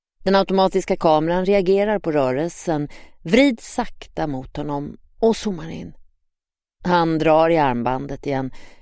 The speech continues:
ännu en snärt mot handleden. Så tar han fram nystanet. Det ser ut som en förlängningssladd eller en tvättlina. Han rör händerna utåt i ett kraftigt ryck.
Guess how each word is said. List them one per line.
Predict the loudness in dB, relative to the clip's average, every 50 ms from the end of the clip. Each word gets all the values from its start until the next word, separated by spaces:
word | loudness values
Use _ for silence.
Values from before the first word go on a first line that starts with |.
| _ _ 0 2
ännu | 4 4 4 4 2
en | 0 -2
snärt | -4 -6 -8 -8 -8 -8 -8 -10 -12 -16 -14
mot | -12 -12 -10 -10
handleden. | -8 -8 -8 -8 -10 -12 -14 -16 -16 -16 -16 -16 -18 -18 -18 -20 -20 _ _ _ _ _ _ _ _ _ _ _ _ 2
Så | 4 4 4 4
tar | 4 2 2
han | 2 2 0
fram | 0 -2 -2 -2 -2 -2 -4
nystanet. | -4 -4 -6 -10 -12 -12 -12 -10 -10 -12 -14 -16 -20 -20 _ _ _ _ _ _ _ _ _ _ _ _ _ _ _ _ -8
Det | -4 0
ser | 2 2
ut | 2
som | 2 2
en | 0 0
förlängningssladd | 2 4 4 4 4 2 0 -2 -2 -4 -4 -2 0 2 2 2 0 0 -2 -2
eller | -2 0 0
en | -2 -4
tvättlina. | -2 0 2 2 2 0 -4 -8 -6 -6 -6 -6 -8 -12 -14 -16 -18 -20 -20 -20 -20 -20 -20 _ _ _ _ _
Han | -2 2 4
rör | 6 6 6
händerna | 6 6 4 4 4 2 2 2 2 2
utåt | 2 0 -2 -4 -6 -6 -4 -4
i | -4
ett | -4 -6 -6
kraftigt | -4 0 0 0 0 -2 -8 -12 -12 -12
ryck. | -12 -12 -14 -14 -16 _ _ -20 -20 -20